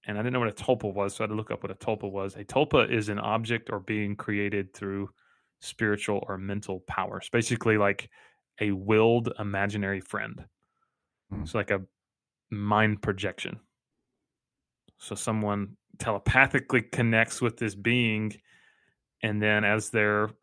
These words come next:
Speaker 1: connecting with them te-, telepathically, then they happen to materialize. And this is like a
Speaker 2: Yikes.
Speaker 1: really,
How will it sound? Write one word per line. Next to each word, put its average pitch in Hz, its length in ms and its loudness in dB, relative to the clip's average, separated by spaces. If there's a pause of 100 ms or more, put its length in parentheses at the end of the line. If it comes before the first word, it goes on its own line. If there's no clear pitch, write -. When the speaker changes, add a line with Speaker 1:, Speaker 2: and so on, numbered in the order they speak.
Speaker 1:
connecting 104 500 -2
with 101 140 -4
them 104 140 -2
te-, 110 240 -4
telepathically, 104 760 0
then 98 140 -4
they 98 140 -4
happen 98 300 -6
to 95 60 -8
materialize. 98 720 -8 (1500)
And 107 100 -2
this 104 120 -4
is 110 120 2
like 104 160 -2
a 104 40 2
Speaker 2:
Yikes. 98 100 -2
Speaker 1:
really, 110 480 0